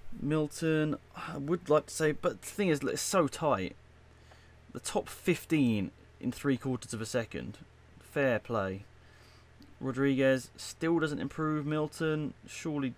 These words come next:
does. No. Right, we might be able to get one more last lap in here. Just absolutely spam him out the pit lane there. Hopefully he doesn't get stuck in traffic. That would be a bad thing. Right,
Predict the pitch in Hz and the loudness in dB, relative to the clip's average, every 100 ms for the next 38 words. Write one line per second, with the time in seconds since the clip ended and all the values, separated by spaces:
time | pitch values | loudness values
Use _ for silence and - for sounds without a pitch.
0 | - 165 160 160 165 170 196 294 311 110 | -2 0 0 -2 -2 -2 -2 -2 0 -2
1 | 101 101 - - - - - - - - | -4 -8 -14 -20 -20 -20 -20 -20 -20 -20
2 | - - 131 147 180 175 165 147 139 156 | -14 -2 0 4 6 4 2 2 2 2
3 | 160 156 151 151 147 147 - 143 135 120 | 2 4 4 6 6 4 2 2 2 -2
4 | 98 98 92 98 - - - - - - | -2 -2 -4 -4 -12 -20 -20 -20 -20 -20
5 | - - - - - - - - - - | -20 -20 -20 -20 -20 -20 -20 -20 -20 -14
6 | - 147 147 - 104 92 - - 139 131 | -4 0 0 -2 -4 -4 -6 -4 -2 0
7 | 113 107 - - 120 95 101 98 98 98 | 0 -2 -4 -6 -6 -4 -4 -2 -4 -4
8 | 120 135 127 135 123 113 - - 123 117 | -4 -4 -2 -2 -2 -2 -4 -4 -4 -4
9 | 104 143 123 107 87 127 95 110 104 107 | -2 -2 -2 -4 -2 -2 -2 -4 -4 -2
10 | 104 104 - 110 117 - - - - - | -2 -4 -4 -4 -4 -10 -20 -20 -20 -20
11 | - - - - - - - - - - | -20 -20 -20 -20 -20 -20 -20 -20 -20 -20
12 | - - - - - 117 98 92 | -20 -20 -20 -20 -6 -2 0 -2